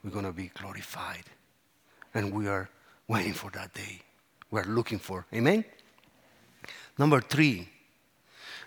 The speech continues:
we have been sanctified. It's okay, we are saved now, and we will be perfect. But what, what happened in between?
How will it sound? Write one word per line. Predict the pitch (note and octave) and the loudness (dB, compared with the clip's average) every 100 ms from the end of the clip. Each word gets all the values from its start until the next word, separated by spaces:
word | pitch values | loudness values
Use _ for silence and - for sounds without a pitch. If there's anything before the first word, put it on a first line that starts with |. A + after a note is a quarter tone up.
| - _ | -20 _
we | A#2 D3 | 2 4
have | D3+ A2+ | 6 6
been | A2 D#3 F#2+ | 8 8 6
sanctified. | - C3+ B2+ A2+ - A2+ F#2+ - - - _ - _ _ - - - - - - - - - - _ _ _ _ - | 2 2 2 0 2 2 2 -4 -16 -20 _ -20 _ _ -20 -20 -20 -20 -20 -20 -20 -20 -20 -20 _ _ _ _ -14
It's | - - | -8 -6
okay, | - D3+ A3+ | 6 8 8
we | G3+ B2 A#2+ | 6 4 8
are | A#2+ C#3 | 12 12
saved | D#3 - C3 D#3 D3 | 12 10 10 10 12
now, | D#3+ A#2 C#3+ G#2 C3 C#3 - - - | 12 12 12 10 4 2 -6 -14 0
and | A#2 B2+ | 4 6
we | B2 E3+ | 8 6
will | C#3+ D3 | 8 6
be | C#3 C#3+ | 6 4
perfect. | D3+ E3+ F3 - B2 F#2 - - - - - _ | 6 10 10 10 4 2 -8 -20 -20 -20 -20 _
But | E2+ - | -10 -6
what, | G#2 C#3+ F3+ E3 - | 2 4 4 2 -6
what | - C3 F3 | 2 6 6
happened | D#3+ - F3 - A2+ G2+ G2 F#2+ _ _ _ _ _ _ - | 4 6 6 6 2 2 -2 -6 _ _ _ _ _ _ -4
in | A2+ | -2
between? | A2 A#2+ - C3+ A#2 F2 | 0 0 2 4 4 2